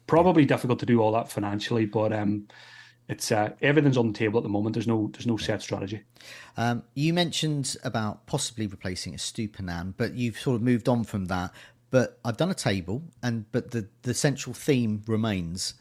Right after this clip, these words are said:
Speaker 2: you're looking for a defender. <laughs> So I've got an attacking defenders last six matches table, and I've, I've got all age, um, age ranges. I've got all age ranges. I've got all price <laughs> points, I meant to say. Um, so, you know, right, Alexander Arnold there, and we've got some cheaper ones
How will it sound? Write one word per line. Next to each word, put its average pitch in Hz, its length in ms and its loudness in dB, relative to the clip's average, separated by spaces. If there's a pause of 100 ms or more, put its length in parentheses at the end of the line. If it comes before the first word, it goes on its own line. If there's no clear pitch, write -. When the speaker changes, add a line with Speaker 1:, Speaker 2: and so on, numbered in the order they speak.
Speaker 2:
you're 117 140 0
looking 110 220 -2
for 92 120 -6
a 82 40 -4
defender. 78 460 -8 (240)
<laughs> - 60 -18 (640)
So 110 220 0
I've 107 100 -2
got 127 200 4
an 131 60 0
attacking 131 580 0
defenders 113 600 -2
last 107 280 -2
six - 200 -8
matches - 440 -10
table, 82 480 -10
and 117 120 -2
I've, 139 140 -2
I've 185 220 0
got 226 160 0
all 202 360 4
age, 135 380 0 (220)
um, 101 160 -8 (140)
age 76 200 -12
ranges. 78 380 -14
I've 208 80 -16
got 302 80 -2
all 233 180 6
age 110 220 6
ranges. 87 360 -4 (180)
I've 143 100 2
got 170 100 2
all 196 100 4
price - 460 2
<laughs> - 0 -
points, - 560 -4
I - 100 -14
meant 110 160 -6
to - 60 -4
say. 90 240 -6 (400)
Um, 98 460 -2
so, 117 160 4
you 131 180 0
know, 113 60 0
right, 143 420 0
Alexander 107 560 -2
Arnold 95 340 -2
there, 90 220 0
and 90 100 -6
we've 92 80 -8
got 95 160 -6
some 98 140 -6
cheaper - 320 -6
ones 78 460 -8